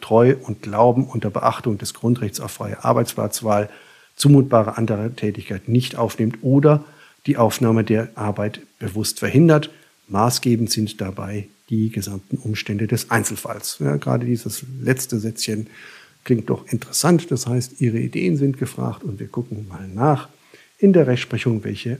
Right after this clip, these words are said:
anderen Ideen es da schon mal gab. Man muss ja den tiefen Teller nicht gleich neu erfinden, wenn andere da schon ein bisschen vorgearbeitet haben. Gucken wir, Rechtsprechung gibt's dazu vom B A G,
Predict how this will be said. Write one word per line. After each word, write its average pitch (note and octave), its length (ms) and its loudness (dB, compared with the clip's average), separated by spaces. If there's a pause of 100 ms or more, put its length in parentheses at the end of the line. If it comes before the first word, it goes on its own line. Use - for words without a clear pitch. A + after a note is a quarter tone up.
(200)
anderen B2 500 4
Ideen G#2+ 360 -8
es G2+ 100 -14
da A#2 120 -14
schon - 180 -12
mal F#2+ 120 -16
gab. A#2+ 300 0
Man G#2+ 100 -12
muss G2 140 -12
ja G#2+ 60 -14
den G#2 120 -16
tiefen A2+ 280 -8
Teller G2 320 -4 (560)
nicht G#2 220 0
gleich - 380 -6
neu G#2+ 200 -4
erfinden, A#2 520 -2
wenn G2 160 -6
andere G2+ 300 -4
da G2 160 -8
schon G2 180 -8
ein G2 40 -10
bisschen B2 440 0 (280)
vorgearbeitet - 840 -2
haben. - 160 -20 (120)
Gucken E3 280 2
wir, B2 200 4
Rechtsprechung B2 440 0
gibt's A2+ 220 -8
dazu G#2+ 400 -8 (100)
vom F#2+ 280 -16
B E3+ 160 0
A D3+ 100 0
G, B2+ 280 2